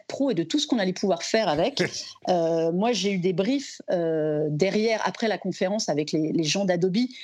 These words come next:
Speaker 1: qui nous ont vanté un truc formidable qui s'appelait Project Gemini à l'époque, euh, qui allait tout révolutionner, euh, le dessin, l'art sur,
Speaker 2: <laughs>
Speaker 1: euh, sur iPad. Et là, donc, je vois Monsieur Adobe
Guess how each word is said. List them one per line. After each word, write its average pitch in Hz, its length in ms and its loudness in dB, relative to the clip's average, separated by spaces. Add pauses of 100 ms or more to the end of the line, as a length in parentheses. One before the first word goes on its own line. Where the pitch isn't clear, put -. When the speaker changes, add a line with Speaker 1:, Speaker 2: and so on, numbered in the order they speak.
(160)
Speaker 1:
qui - 120 -2
nous 214 240 0
ont 269 80 0
vanté 277 440 0
un 233 120 0
truc - 180 -2
formidable 254 640 0
qui 226 140 -4
s'appelait 208 420 0
Project 208 460 0
Gemini 185 440 0
à 156 40 0
l'époque, 220 380 0 (440)
euh, 165 300 2
qui 240 260 0
allait 226 260 -2
tout 381 200 0
révolutionner, 202 920 0
euh, 170 60 2
le 196 180 2
dessin, 220 680 0
l'art 202 280 2
sur, 151 260 0
Speaker 2:
<laughs> 143 40 0
Speaker 1:
euh, 156 60 0 (280)
sur 202 300 2
iPad. 220 320 2 (520)
Et 294 100 2
là, 330 100 2
donc, 277 160 2
je 269 140 0
vois 294 160 2
Monsieur 254 300 0
Adobe 208 200 0